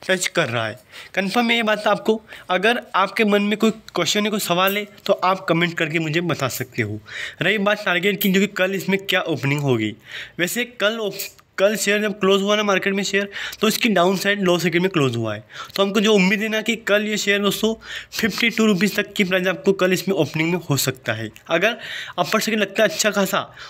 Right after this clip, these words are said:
तो ये शेयर आपको फिफ्टी फ़ोर रुपीज़ की प्राइस टच कर सकता है। अगर आप इसमें इन्वेस्ट कर रहे हो, तो एक बार अपने एडवाइजर से एडवाइस लेके या अपने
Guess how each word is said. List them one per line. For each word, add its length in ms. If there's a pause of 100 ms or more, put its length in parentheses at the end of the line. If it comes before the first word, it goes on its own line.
(140)
तो 60
ये 80
शेयर 180
आपको 220
फिफ्टी 340
फ़ोर 240
रुपीज़ 220
की 100
प्राइस 380 (100)
टच 140
कर 180
सकता 400
है। 240 (420)
अगर 300
आप 240
इसमें 200
इन्वेस्ट 340
कर 140
रहे 140
हो, 240 (340)
तो 300
एक 200
बार 140
अपने 300 (160)
एडवाइजर 400
से 200
एडवाइस 280
लेके 360
या 80
अपने 340